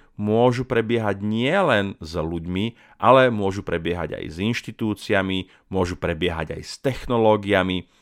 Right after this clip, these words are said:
hej. Čiže všetko, č-, aj môžu prebiehať s vecami, hej. To znamená, že čím viac toho v našom živote je, čím komplexnejší, čím zapratanejší ten život máme, tak tým je ten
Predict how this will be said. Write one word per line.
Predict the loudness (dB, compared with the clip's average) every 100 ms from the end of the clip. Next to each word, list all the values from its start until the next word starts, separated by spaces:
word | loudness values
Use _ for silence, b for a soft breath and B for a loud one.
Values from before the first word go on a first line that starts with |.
| _
hej. | -4 -4 B B B -10
Čiže | -4 2 0 b _
všetko, | -2 0 0 0 0
č-, | -2 -10 2
aj | 2
môžu | 2 -2 -4 -4
prebiehať | -2 0 0 0 0
s | -2
vecami, | -2 2 0 2 0 0 -2 -8
hej. | -10 b _
To | -4
znamená, | -2 0 2 2
že | 0 -2 b b _ _ _ _ -20 -4
čím | 0 2 2 0
viac | 0 0 -2
toho | -2 0 2
v | 0
našom | -2 -2 -4
živote | -2 0 0 -2
je, | -2 -2
čím | -4 -8
komplexnejší, | 0 0 0 -2 -4 -4 -10 -6 -6 -6 -8 -10 _
čím | -4 -2 -4 -6
zapratanejší | -10 -4 -2 -2 0 -2 -2 -2 -2 -2 -4 -6 -8 -8
ten | -8 -8
život | -6 -4 -4 -6
máme, | -6 -4 -4 -6 b b b _ -4
tak | -4 -6 -20 _
tým | -6 -4 -4 -4 -2
je | 2 2 2 -2 b _ -16 0
ten | 2 2